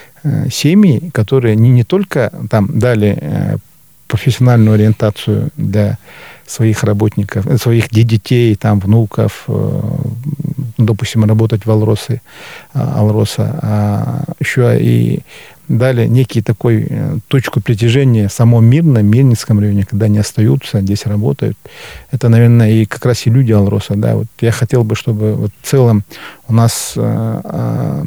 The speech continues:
включая вот эту категорию людей, наших там, вот, ну, наш золотой фонд, Мирнинский, трудовые династии, вот это сис-, э, мероприятие расширялось, стало более интересным, классным. И я думаю, что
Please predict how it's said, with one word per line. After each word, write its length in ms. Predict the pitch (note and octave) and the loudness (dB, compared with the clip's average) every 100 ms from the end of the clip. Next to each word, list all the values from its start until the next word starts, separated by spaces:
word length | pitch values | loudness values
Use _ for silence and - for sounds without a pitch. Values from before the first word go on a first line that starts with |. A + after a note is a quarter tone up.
| - G3+ | -8 -12
включая 500 | - - G#2+ C3+ A#2+ | -8 -2 0 2 2
вот 180 | A2 A#2 | 2 0
эту 220 | C3+ - | -2 -2
категорию 480 | - A2+ A2+ A2+ G#2 | -4 0 2 2 2
людей, 540 | G#2 A#2 D3 G3 F3+ B2+ | 2 2 2 4 4 4
наших 420 | G2+ G#2+ - - | 2 0 -8 -8
там, 300 | G#2+ G2+ G2 | -4 -4 -4
вот, 300 | - - G#2+ - | -4 -2 -2 -2
ну, 240 | C#3+ C#3 | 0 0
наш 300 | A#2+ B2 B2 | 2 0 0
золотой 400 | A#2+ B2 A#2+ B2+ | 0 0 2 0
фонд, 340 | A2+ D#3 F3+ D#3 - - - - | 0 0 0 0 -6 -20 -20 -2
Мирнинский, 800 | A#2+ A2+ A2 A2 - - G#2+ G#2+ | 2 4 2 0 -2 -4 -4 -4
трудовые 440 | - G#2 G#2+ A2+ G#2+ | -4 -2 0 2 2
династии, 440 | A2 C#3+ - - | 2 0 -2 -2
вот 160 | G2+ A2+ | -2 0
это 160 | A2+ | -2
сис-, 280 | G2 A#2+ - - - - - | -2 -4 -6 -16 -20 -20 -8
э, 600 | C3 A2+ G#2+ G#2+ G#2+ G#2 G#2 | -2 0 0 0 2 0 0
мероприятие 720 | G2 - A2+ G#2 B2+ A2+ G#2+ | 0 2 2 2 0 2 0
расширялось, 640 | - A#2 A#2 G#2+ G#2 - - | 2 2 2 2 -2 -8 -12
стало 360 | - A2+ A2 | -2 0 0
более 340 | G#2 A#2 A2 G#2 | 0 2 2 2
интересным, 640 | G#2 A2+ C3 - A2+ G#2+ | 2 2 0 0 -2 -2
классным. 640 | G#2+ A2+ B2 - B2+ A2 C3+ - - - - - | -4 -2 -2 -2 -2 -2 -6 -14 -20 -20 -18 -6
И 440 | C3 G#2+ G#2+ G#2+ A2+ | -2 0 0 0 0
я 100 | A2+ | 2
думаю, 160 | A#2+ | 2
что 120 | - | 0